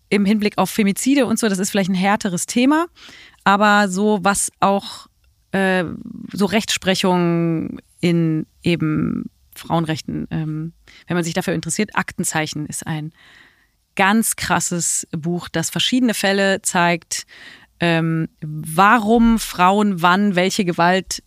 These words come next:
anzeigen und wann nicht und wie das dazu kam und wie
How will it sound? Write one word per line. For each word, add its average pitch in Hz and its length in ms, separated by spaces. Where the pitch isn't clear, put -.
anzeigen 262 840
und 185 220
wann 180 180
nicht - 440
und 180 240
wie 226 240
das 208 220
dazu 208 260
kam 247 520
und 202 480
wie 220 520